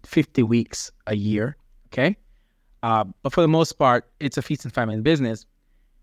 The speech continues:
As prices rise, they have to raise prices. They don't have a lot of buffer.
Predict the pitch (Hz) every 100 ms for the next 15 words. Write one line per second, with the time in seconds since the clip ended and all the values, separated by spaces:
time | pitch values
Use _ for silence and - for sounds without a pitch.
0 | _ 131 127 - 196 190 160 143 135 131
1 | 123 131 131 - 107 104 - 113 104 98
2 | 95 - - 151 170 151 160 165 147 139
3 | 143 143 131 110 - 139 131 110 87